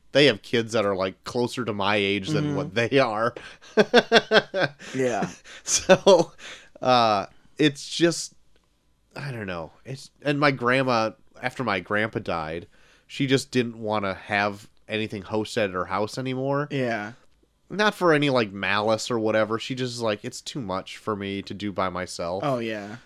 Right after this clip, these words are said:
Speaker 1: So she'll actually, like, travel, or, and, like,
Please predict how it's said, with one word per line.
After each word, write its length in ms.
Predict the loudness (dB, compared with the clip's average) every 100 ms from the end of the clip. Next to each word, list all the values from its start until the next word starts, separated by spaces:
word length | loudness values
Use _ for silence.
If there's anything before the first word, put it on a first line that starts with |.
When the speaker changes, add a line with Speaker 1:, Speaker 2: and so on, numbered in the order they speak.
| -12
Speaker 1:
So 160 | 0 0
she'll 360 | 4 4 6
actually, 340 | 2 -2 -2 0
like, 240 | -2 -2 _ _ _ _ _ -16
travel, 560 | -4 -2 0 0 -2 -4 -4
or, 140 | -8 -8
and, 140 | -8
like, 220 | -8 -10